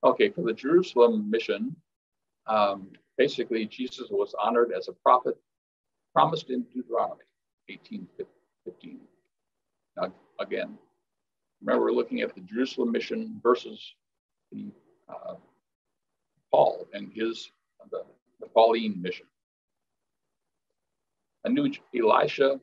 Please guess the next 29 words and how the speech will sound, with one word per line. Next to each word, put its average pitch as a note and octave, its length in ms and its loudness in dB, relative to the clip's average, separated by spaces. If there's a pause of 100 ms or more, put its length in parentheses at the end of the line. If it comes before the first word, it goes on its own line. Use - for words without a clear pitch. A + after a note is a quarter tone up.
(120)
following B2 520 4
the G#2+ 80 0
return G#2+ 320 -6
of G#2+ 60 -8
Elijah, G#2+ 540 0 (140)
John F#2 440 -2 (120)
of - 80 -14 (120)
Malachi. E2+ 640 -2 (680)
So, F#2 380 0 (440)
um, - 260 -6 (1000)
the G#2 80 -6
new A2 160 2
Elisha A2 480 2
is G2 340 -4 (160)
Jesus. A2 520 -12 (2250)
Divine A#2 300 6
Spirit C3+ 480 6
emer-, C#3+ 440 4 (380)
entered A#2+ 340 -2
him G#2 260 -2
at A2+ 160 -6
baptism, B2+ 600 0
transferred A2 580 -4
from G#2+ 140 -8
John. D2+ 340 -8
We've F#2 200 -10
talked - 280 -4
about F2 140 -8
that, F#2+ 200 -10